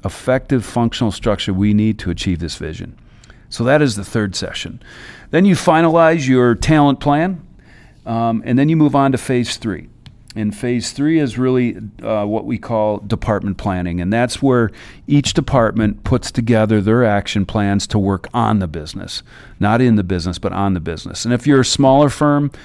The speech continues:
uh, or smaller company, and you don't wanna do department planning,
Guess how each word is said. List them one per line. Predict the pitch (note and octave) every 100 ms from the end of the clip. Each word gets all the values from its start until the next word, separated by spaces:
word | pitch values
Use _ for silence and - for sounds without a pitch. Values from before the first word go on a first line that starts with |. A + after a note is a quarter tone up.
| - - - -
uh, | - G#2+ G#2 G2 F#2
or | F#2+
smaller | - B2+ B2+ C3
company, | - C3 C#3+ C3+ B2+ - - -
and | G#2+ G#2+
you |
don't | G#2 C3
wanna | C3 B2+
do | A#2+
department | A#2 - B2 A#2 A2+
planning, | - A#2 A#2+ A#2+